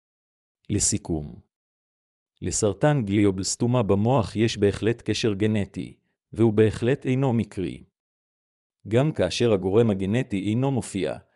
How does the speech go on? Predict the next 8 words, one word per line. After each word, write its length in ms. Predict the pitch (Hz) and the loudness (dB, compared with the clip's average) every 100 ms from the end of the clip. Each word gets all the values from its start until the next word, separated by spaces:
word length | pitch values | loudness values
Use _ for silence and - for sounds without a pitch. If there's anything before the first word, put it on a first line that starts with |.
| _ _ - | _ _ -6
סרטן 480 | - 202 147 139 | -2 0 2 0
גליובלסטומה 880 | 101 101 101 90 104 98 - 131 123 | 2 2 4 2 0 -2 -4 -2 0
יכול 280 | 101 - 139 | -2 2 2
להיגרם 480 | 117 98 104 123 120 | 2 2 2 0 0
בשל 320 | - 127 107 | -2 0 2
אורח 300 | 104 117 - | 2 2 -2
חיים 300 | - 113 117 | -4 -2 0
מסוכן, 560 | 98 - 95 101 82 | -2 -6 -4 -2 -2